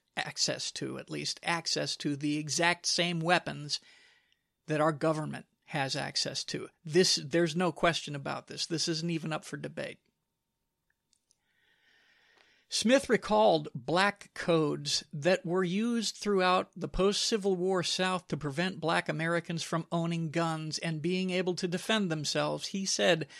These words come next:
"The goal of these laws was to keep the black community under control and defenseless, and that is the goal of gun control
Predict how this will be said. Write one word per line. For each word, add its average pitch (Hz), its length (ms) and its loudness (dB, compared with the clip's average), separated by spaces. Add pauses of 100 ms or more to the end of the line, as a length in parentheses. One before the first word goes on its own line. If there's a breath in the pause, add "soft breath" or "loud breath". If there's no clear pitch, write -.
(240 loud breath)
"The 165 120 2
goal 233 420 8
of 220 120 2
these 240 280 0
laws 165 480 2
was 156 220 -2
to 160 100 -2
keep 208 400 -6
the 165 80 -2
black 160 380 0
community 170 640 -2
under 160 280 -4
control 196 680 0
and 156 200 -6
defenseless, 156 760 -2
and 143 180 -8 (120)
that 190 340 0 (300 soft breath)
is 160 180 0
the 151 140 -4
goal 208 720 2 (360 soft breath)
of 139 360 -2 (560)
gun 214 320 0
control 185 800 -2